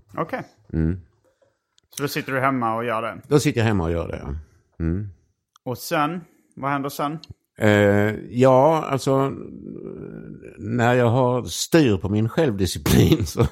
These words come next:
Speaker 2: så springer jag en runda.
Speaker 1: Springer en runda? Okej.
Speaker 2: Ja.
Speaker 1: Du joggar lite eller
Speaker 2: Ja.
Speaker 1: springer?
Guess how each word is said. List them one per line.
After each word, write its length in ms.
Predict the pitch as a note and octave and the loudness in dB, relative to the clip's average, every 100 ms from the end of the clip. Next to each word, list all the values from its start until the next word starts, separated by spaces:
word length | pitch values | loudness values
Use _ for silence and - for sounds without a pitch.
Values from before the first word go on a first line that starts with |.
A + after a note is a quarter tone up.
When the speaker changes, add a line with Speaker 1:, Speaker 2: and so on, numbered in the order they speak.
| - _ | -2 _
Speaker 2:
så 220 | - G#2 | -12 -8
springer 560 | - - D3+ D3 A2 G#2+ | -4 -4 2 2 2 0
jag 120 | F#2+ | -2
en 60 | |
runda. 360 | F#2 G2 - G2+ - - _ _ _ - - - | -2 -4 -2 -4 -4 -18 _ _ _ -8 -8 -12
Speaker 1:
Springer 380 | - G#3+ D#3 B2 | -8 0 0 0
en 80 | E3+ | -2
runda? 320 | A3 A#2 C#3+ | -4 -4 -6
Okej. 180 | D#3 A#2+ - - _ | -10 -12 -16 -20 _
Speaker 2:
Ja. 280 | E2+ F2 G#2+ | -4 -2 -4
Speaker 1:
Du 60 | B2+ | -6
joggar 300 | D3 C#3 G#2 | -6 -6 -8
lite 280 | G#2 - A2 | -10 -12 -14
eller 180 | A2 A2 - | -12 -14 -12
Speaker 2:
Ja. 60 | A#2+ | -10
Speaker 1:
springer? 560 | - E2 B1 A#2+ B2 | -2 0 -2 -8 -14